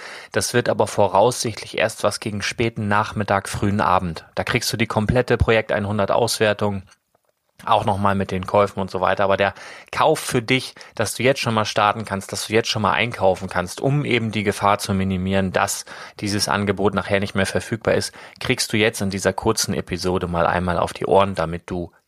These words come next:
Gas geben kannst. Und die Auswertung der letzten Monate gibt's dann in ein paar Stunden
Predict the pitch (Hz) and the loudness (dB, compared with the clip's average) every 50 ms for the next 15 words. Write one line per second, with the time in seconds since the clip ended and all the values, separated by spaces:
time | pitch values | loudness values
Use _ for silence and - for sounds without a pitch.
0 | _ _ - 90 90 95 107 - - - 101 - 90 87 - - - - - - | _ _ 0 2 2 2 0 -2 -2 0 0 0 0 -2 -4 -6 -8 -8 -10 -14
1 | - _ _ - - - - - _ - 117 104 107 104 - - 123 160 175 - | -18 _ _ -20 -20 -20 -20 -20 _ -14 -10 -6 -6 -2 2 4 4 4 4 4
2 | - - 131 131 - 120 113 110 104 104 104 - - - - 95 95 95 101 104 | 4 2 2 2 2 0 0 2 2 2 0 -2 -4 -8 -6 -6 -4 -2 0 0
3 | 101 - - 95 95 87 - - - - - - _ _ _ - 113 107 - - | 0 2 0 0 0 0 -4 -12 -20 -20 -20 -20 _ _ _ -6 -6 -6 -4 -6
4 | - - - 110 98 95 95 95 92 95 - - _ _ _ _ - - _ - | -6 -2 2 2 2 2 0 -2 -6 -8 -12 -16 _ _ _ _ -20 -6 _ 0
5 | 107 98 92 90 90 - 87 87 - - - 113 101 95 101 - - 95 90 90 | 2 2 2 2 2 2 2 2 0 0 0 2 2 2 0 -2 -4 -4 -4 -4
6 | 90 92 113 | -6 -8 -12